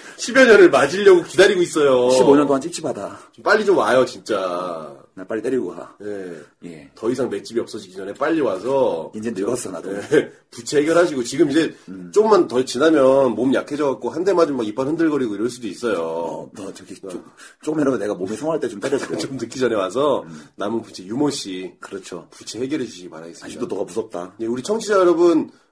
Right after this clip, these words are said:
Speaker 1: 어, <laughs> 배제고의 싸움 잘하는 유모 씨 주변에 지인하시면 빨리 전화해서 정현우 씨가 맞을 준비 되어 있으니까
Speaker 2: 가끔
Speaker 1: 빨리 와서.
Speaker 2: 제 친구들로부터 그런 소식이 들려요.
Speaker 1: 네.
Speaker 2: 이 친구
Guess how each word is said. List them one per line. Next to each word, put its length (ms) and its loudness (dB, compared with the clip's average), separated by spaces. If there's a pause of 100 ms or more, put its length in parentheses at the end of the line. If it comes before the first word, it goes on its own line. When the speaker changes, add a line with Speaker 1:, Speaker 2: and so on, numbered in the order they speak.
Speaker 1:
어, 280 -6
<laughs> 0 -
배제고의 1000 2 (220)
싸움 300 2
잘하는 340 2
유모 220 2
씨 180 -6
주변에 260 -2
지인하시면 640 -4
빨리 220 0
전화해서 640 0 (180)
정현우 260 -2
씨가 220 -2
맞을 240 -2
준비 240 -8
되어 180 -2
있으니까 680 -8 (120)
Speaker 2:
가끔 380 -6
Speaker 1:
빨리 220 0
와서. 320 -8 (220)
Speaker 2:
제 100 -8
친구들로부터 560 -6
그런 200 -8
소식이 240 -14
들려요. 420 -12
Speaker 1:
네. 100 -14 (200)
Speaker 2:
이 60 -20
친구 340 -12